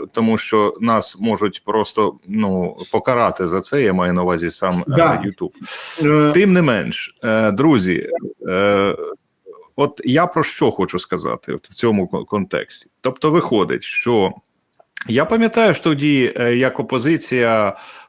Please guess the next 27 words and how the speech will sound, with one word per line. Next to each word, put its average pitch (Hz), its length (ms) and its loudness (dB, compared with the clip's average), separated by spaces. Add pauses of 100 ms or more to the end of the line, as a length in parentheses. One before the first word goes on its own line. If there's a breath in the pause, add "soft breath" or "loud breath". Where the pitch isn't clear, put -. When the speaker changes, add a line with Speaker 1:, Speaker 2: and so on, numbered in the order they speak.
Speaker 1:
пропонувала 135 880 2
п'ятдесят 123 580 0
мільярдів 120 580 0
гривень 104 380 0
виділити 95 540 0
для, 92 320 0
терміново 127 680 2
виділити, 98 640 2
терміново, 113 680 0
коли 101 240 -2
вже 98 200 0
ця 98 320 0
інформація 110 720 -2
звучала 92 560 0
про, 92 420 -4 (680 loud breath)
е, 87 40 -4
вторгнення, 101 920 0
вже 90 320 -2
про 123 200 -2
це 131 180 0
всі 127 320 0
говорили, 110 760 2 (120)
е, 85 180 -2 (440)
обговорювали 120 880 2
на 113 100 2
різних 127 400 -2
ефірах. 101 760 0